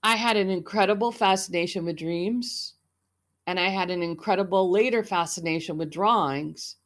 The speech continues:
and how they told the truth about what was really going on with a person that had nothing to do with a diagnosis.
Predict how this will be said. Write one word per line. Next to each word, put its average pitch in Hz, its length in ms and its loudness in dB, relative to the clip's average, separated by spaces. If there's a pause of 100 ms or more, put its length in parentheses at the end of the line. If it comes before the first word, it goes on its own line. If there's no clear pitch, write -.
(440)
and 190 140 -2
how 226 220 2
they 208 160 2
told 208 280 0
the 202 80 2
truth 269 280 -6
about 180 300 2
what 185 160 2
was 185 180 -4
really 190 220 0
going 175 320 0
on 233 240 0
with 190 160 0
a 175 40 -6
person 117 720 -4 (920)
that 247 140 6
had 226 200 10
nothing 233 500 4
to 220 120 4
do 208 440 4 (340)
with 170 180 0
a 175 60 2
diagnosis. 156 1000 0